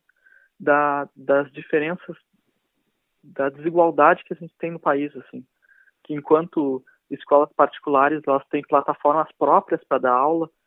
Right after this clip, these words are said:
têm conteúdos, têm câmera pra gravar aula, na escola pública mal a gente consegue abrir a plataforma do Google, que o, o Estado do Rio Grande do Sul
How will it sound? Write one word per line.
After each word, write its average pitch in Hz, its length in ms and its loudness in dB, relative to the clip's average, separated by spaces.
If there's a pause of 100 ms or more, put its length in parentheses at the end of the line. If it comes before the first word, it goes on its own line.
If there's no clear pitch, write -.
(140)
têm 147 280 -4
conteúdos, 151 720 -2
têm 147 160 -8
câmera 165 480 2
pra - 160 -4
gravar 131 300 0
aula, 160 340 2 (400)
na 147 140 -2
escola 165 320 -2
pública 185 500 0
mal 175 380 0 (460)
a 156 120 -4
gente 175 240 -10
consegue 165 580 -2
abrir 156 320 0
a 160 40 0
plataforma 156 600 -2
do 160 100 -2
Google, 160 400 -2
que - 200 -10
o, 131 180 -8 (340)
o 131 80 -6
Estado 143 360 -2
do 143 60 -4
Rio 143 100 -6
Grande 139 160 -8
do - 20 -20
Sul 151 160 -8